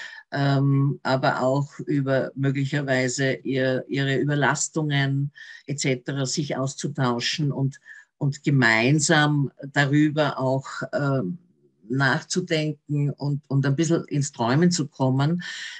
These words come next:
Wie würde denn eine Gesellschaft ausschauen,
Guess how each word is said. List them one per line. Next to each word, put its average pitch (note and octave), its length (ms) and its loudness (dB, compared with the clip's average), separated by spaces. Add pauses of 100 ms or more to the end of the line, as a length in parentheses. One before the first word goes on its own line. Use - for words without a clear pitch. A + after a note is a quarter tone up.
Wie C#3 260 2
würde F3+ 300 6
denn D3+ 180 0
eine C3+ 180 0
Gesellschaft C#3 640 -2
ausschauen, C3 800 0